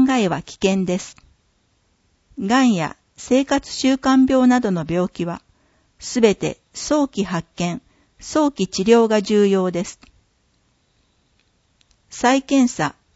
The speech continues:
精密検査を受ける医療機関は、基本的に任意です。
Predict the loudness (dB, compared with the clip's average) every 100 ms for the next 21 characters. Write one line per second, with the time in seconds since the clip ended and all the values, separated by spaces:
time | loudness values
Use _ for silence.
0 | _ _ _ -4 2 4 4 0 0 4
1 | 4 4 0 0 0 0 0 -2 0 2
2 | 2 -2 -6 -6 -4 -8 -12 _ _ _
3 | _ -4 2 4 4 2 2 4 6 6
4 | 6 4 0 -6 -10